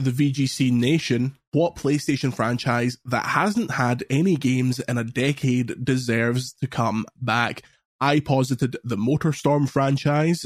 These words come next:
Um, you two might not remember that for the MotorStorm sequel, um, they were getting ready to, I believe they were getting ready to release it, and there was either, uh, a natural disaster,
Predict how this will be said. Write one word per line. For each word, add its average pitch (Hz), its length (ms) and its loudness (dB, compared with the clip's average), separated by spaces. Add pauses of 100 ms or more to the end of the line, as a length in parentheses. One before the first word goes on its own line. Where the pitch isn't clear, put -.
Um, 117 300 2 (400)
you 120 160 2
two 123 140 2
might 120 180 2
not 110 100 2
remember 117 560 2
that 113 320 0 (340)
for 135 140 4
the 123 100 2
MotorStorm 120 680 2
sequel, 196 600 0
um, 107 320 -2 (120)
they 123 100 0
were 117 140 0
getting 127 320 0
ready 117 320 2 (100)
to, 113 260 2
I - 80 2
believe 127 220 4
they 123 80 2
were 123 60 2
getting 135 220 2
ready 120 200 2
to 123 140 -2
release 110 320 0
it, 143 140 0 (420)
and 113 400 0 (300)
there 127 120 4
was 123 240 0
either, 135 440 2 (120)
uh, 120 220 2
a 127 80 2
natural 135 500 2
disaster, 131 760 0